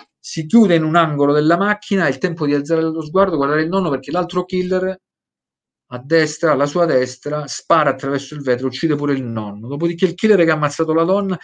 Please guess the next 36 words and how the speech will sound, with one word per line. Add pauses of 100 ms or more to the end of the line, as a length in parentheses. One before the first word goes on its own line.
(100)
si
avvicina
al
bambino
che
sta
così, (580)
con
la
testolina
così, (300)
in
macchina
coperta,
esattamente
come
fanno
gli
uccellini
quando
hanno
paura, (480)
lo
piglia
con
una
mano
dal
sedile
posteriore,
lo
tira
fuori, (140)
se
lo
alza